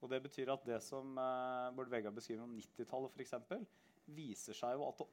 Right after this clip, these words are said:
også viste fram liberalismens mange svakheter, uavhengig om det er venstreliberalisme eller høyreliberalisme, om det er sosial eller økonomisk ulikhet, eller begge deler man er bekymret for. Og så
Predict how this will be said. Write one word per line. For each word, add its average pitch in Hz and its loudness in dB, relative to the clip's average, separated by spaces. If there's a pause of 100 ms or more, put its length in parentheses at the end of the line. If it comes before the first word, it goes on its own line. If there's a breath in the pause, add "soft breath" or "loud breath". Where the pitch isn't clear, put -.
også - -2
viste 113 -8
fram 120 -2
liberalismens 123 -4
mange 110 -2
svakheter, - -4 (340 soft breath)
uavhengig 113 2
om 120 -6
det 117 4
er 110 6
venstreliberalisme 95 -4
eller 104 -2
høyreliberalisme, 92 -6
om 107 -6
det 101 -2
er - -10
sosial 98 0
eller 98 -2
økonomisk 95 -8
ulikhet, 92 -6 (320 loud breath)
eller 107 6
begge 107 0
deler 92 -2
man 98 -4
er 101 0
bekymret 82 -8
for. 120 0 (520 loud breath)
Og 151 -2
så 160 2